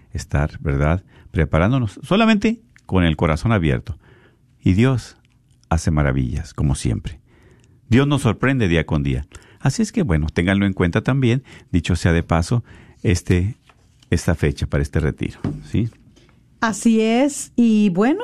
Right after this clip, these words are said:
Speaker 2: pues, ah, qué hermoso que la palabra hoy nos está invitando, primeramente, número uno, a examinarnos, ¿verdad? ¿Por qué yo actúo de esa manera? ¿Por qué a veces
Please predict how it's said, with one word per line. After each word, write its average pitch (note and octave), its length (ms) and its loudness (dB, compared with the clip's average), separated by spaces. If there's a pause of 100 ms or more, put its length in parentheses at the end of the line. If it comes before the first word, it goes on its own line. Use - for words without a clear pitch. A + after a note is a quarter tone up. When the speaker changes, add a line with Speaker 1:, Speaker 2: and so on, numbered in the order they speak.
(120)
Speaker 2:
pues, G3+ 420 0
ah, F#3 400 2 (1800)
qué A#3 220 2
hermoso A3 480 2
que F#3+ 80 0
la F3 160 2
palabra F3+ 520 2
hoy F3+ 120 4
nos F3+ 200 2
está E3+ 220 0
invitando, F3+ 680 2
primeramente, F#3 880 2
número F3 420 2
uno, F3+ 420 2
a F#3 80 2
examinarnos, D3+ 1040 0 (580)
¿verdad? E3+ 360 2
¿Por F#3 200 0
qué F#3 260 0
yo F#3 200 2
actúo E3+ 380 0
de E3+ 80 0
esa E3+ 180 0
manera? G3 580 2 (880)
¿Por F#3+ 220 2
qué F#3+ 220 2
a F#3+ 100 2
veces F3+ 800 0